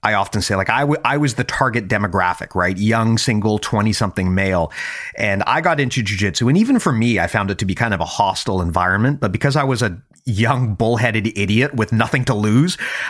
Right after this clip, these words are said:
I just figured, "You know what? I'm just gonna tough this out, whatever." But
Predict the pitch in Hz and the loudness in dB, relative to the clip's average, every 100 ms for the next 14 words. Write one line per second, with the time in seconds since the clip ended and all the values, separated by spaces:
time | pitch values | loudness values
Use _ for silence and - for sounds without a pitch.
0 | - 117 123 117 _ _ - 123 113 120 | -4 -2 -2 -4 _ _ -2 0 2 2
1 | 208 208 196 151 143 131 - 101 - 104 | 2 2 0 2 2 0 0 -2 0 -2
2 | - 87 85 80 92 101 98 87 - 120 | -2 -2 -2 -2 0 0 0 -2 -2 -2
3 | 120 | -2